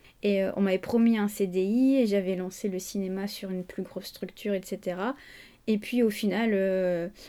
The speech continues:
bah, on m'a dit, euh, trois semaines avant, « Bah, au fait, euh, non, ton C D D va pas se transformer en C D I. » Et, euh, moi, de rage, euh, j'ai pris ma plus grosse clé U S B,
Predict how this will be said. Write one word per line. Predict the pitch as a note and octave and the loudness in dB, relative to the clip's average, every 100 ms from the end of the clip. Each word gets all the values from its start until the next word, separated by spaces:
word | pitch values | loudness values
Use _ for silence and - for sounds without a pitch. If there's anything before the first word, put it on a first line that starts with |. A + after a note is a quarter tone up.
| - - | -20 -2
bah, | F#3+ | 0
on | F#3+ | 2
m'a | F#3+ F3+ | 0 0
dit, | F#3 A3+ | 0 2
euh, | G#3+ | 2
trois | - G#3+ | 2 -2
semaines | G#3 G#3 G3 | 0 0 0
avant, « | F#3+ G3+ A#3+ | 0 0 2
Bah, | A3 | 2
au | G#3 | 2
fait, | B3+ C4 A3 | 2 2 2
euh, | G3+ | 2
non, | G#3 A3+ | 2 0
ton | A3+ | -4
C | G#3+ A3+ | -4 -2
D | G3+ | 0
D | G3+ A3 | 2 2
va | G3+ | 2
pas | G3 A#3+ | -2 -6
se | |
transformer | - A#3 - G#3+ G#3 | -4 -6 -4 -2 -2
en | G3 | -2
C | G3 G3+ | -4 -4
D | F3+ | -2
I. » | F3+ A#3 D4 _ - - _ _ - | -2 -2 -4 _ -20 -20 _ _ 0
Et, | A3+ G3+ | 4 6
euh, | G3 | 4
moi, | G3 A3 | 4 4
de | C4 G#3+ | 4 6
rage, | G3 F#3 G3+ C#4 G#3 F3+ - - | 4 4 4 4 2 -2 -4 -4
euh, | F#3 | -2
j'ai | F#3+ F#3+ G3 | -4 -4 -4
pris | - - | -4 0
ma | A3+ F#3 | 0 -2
plus | - A#3 | -4 -2
grosse | A3+ B3 B3 | 2 2 2
clé | - A#3+ | 0 2
U | G#3+ | 2
S | G3 F#3 | 0 -2
B, | F#3+ G#3+ | -2 -2